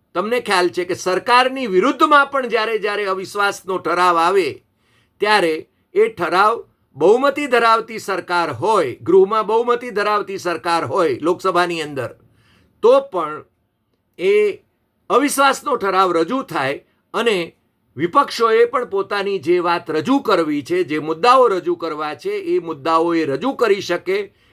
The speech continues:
એનો જવાબ સત્તા પક્ષ તરફથી leader of the house અથવા તો બીજા મિનિસ્ટરો એ આપી શકે છે, સભ્યો પણ એમાં બોલી શકે છે.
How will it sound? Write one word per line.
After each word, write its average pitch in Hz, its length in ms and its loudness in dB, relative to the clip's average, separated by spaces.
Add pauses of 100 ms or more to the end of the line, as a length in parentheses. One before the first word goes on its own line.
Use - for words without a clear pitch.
(140)
એનો 233 320 2
જવાબ 208 520 4
સત્તા 240 460 -4
પક્ષ - 360 -8
તરફથી 135 640 -8 (460)
leader 202 280 4
of 214 220 2
the 190 120 0
house 170 640 -2 (520)
અથવા 208 280 0
તો 208 160 -2
બીજા 247 320 2
મિનિસ્ટરો 165 720 -2 (280)
એ 165 80 -2
આપી 160 340 -4
શકે 147 420 -2
છે, 196 200 -2
સભ્યો 165 460 0
પણ 170 240 -4
એમાં 160 320 -4
બોલી 190 280 2
શકે 131 420 -10
છે. 165 320 -8